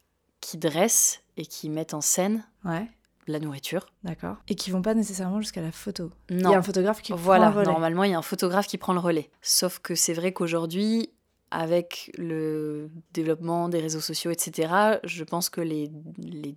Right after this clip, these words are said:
Speaker 1: deux métiers ont été un peu
Speaker 2: Se rejoignent, les
Speaker 1: Ouais, ce
Speaker 2: compétences,
Speaker 1: sont,
Speaker 2: euh,
Speaker 1: voilà.
Speaker 2: se
Speaker 1: Donc, en tout cas,
Speaker 2: retrouvent.
Speaker 1: certaines personnes en ont fait, euh, une double compétence. Mais, euh, c'est pas nécessairement le cas. Et j'ai des amis qui sont stylistes culinaires et qui,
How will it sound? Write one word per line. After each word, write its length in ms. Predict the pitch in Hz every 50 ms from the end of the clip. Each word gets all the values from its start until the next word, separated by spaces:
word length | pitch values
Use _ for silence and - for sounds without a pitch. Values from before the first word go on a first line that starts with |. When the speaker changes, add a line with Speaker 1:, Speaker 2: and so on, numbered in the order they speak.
| 156 165
Speaker 1:
deux 200 | 165 170 175 175
métiers 500 | 175 170 160 - - - - 190 196 196
ont 140 | 185 175
été 240 | 165 160 - - 170
un 80 | 151 151
peu 180 | - - 196
Speaker 2:
Se 140 | 202 - 214
rejoignent, 600 | 190 180 185 180 175 185 190 196 202 196 196 185
les 120 | 175 180 -
Speaker 1:
Ouais, 260 | 185 180 180 175 170
ce 140 | 180 - 175
Speaker 2:
compétences, 40 | 190 -
Speaker 1:
sont, 300 | 226 226 226 214 - 185
Speaker 2:
euh, 20 |
Speaker 1:
voilà. 260 | 175 175 170 160 156 151
Speaker 2:
se 100 | 151 160
Speaker 1:
Donc, 100 | 151 156
en 60 | 175
tout 80 | -
cas, 80 | - 214
Speaker 2:
retrouvent. 100 | 208 -
Speaker 1:
certaines 340 | - 208 - - 208 202 190
personnes 360 | 190 180 - - 214 214 208
en 100 | 185 175
ont 80 | 165 160
fait, 360 | - - - 190 190 196 190 180
euh, 580 | 165 160 156 156 156 156 156 156 156 156 151 156
une 120 | 151 160
double 240 | 180 196 196 196 185
compétence. 560 | 190 180 180 185 165 - - 190 - - - _ _ _ - - - - _ _ _ -
Mais, 440 | 165 170 175 170 180 190 190 180 165
euh, 160 | 160 156 156 151
c'est 240 | - - - -
pas 280 | - _ - 160 160 165
nécessairement 600 | 165 165 165 - - 160 - 165 151 151 151 147
le 80 | 147 147
cas. 400 | - - 185 185 190 196 190 175
Et 280 | 165 156 151 147 151 143
j'ai 160 | - 156 156
des 200 | 165 156 151 151
amis 160 | 151 160 160
qui 140 | - - -
sont 160 | - 156 147
stylistes 340 | - - - 156 143 - -
culinaires 380 | - 156 151 160 170 185 180
et 80 | 175 147
qui, 340 | - - - - 156 151 151